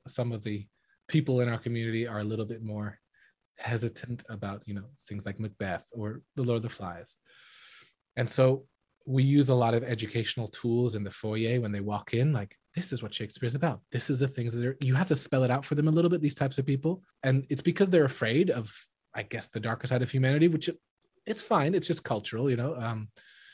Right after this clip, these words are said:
and we have such a mix of cultures. So we have the Americans, the Thais, the Koreans, and you get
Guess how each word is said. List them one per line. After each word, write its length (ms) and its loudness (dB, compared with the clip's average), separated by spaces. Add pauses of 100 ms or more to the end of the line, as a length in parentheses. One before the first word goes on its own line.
(560)
and 280 2
we 120 8
have 180 2
such 220 -4
a 40 2
mix 220 -2
of 80 -8
cultures. 340 -2
So 80 -4
we 120 0
have 180 -6
the 380 -12
Americans, 480 -4
the 80 -10
Thais, 540 -4
the 100 -12
Koreans, 500 -4
and 240 4
you 140 6
get 180 6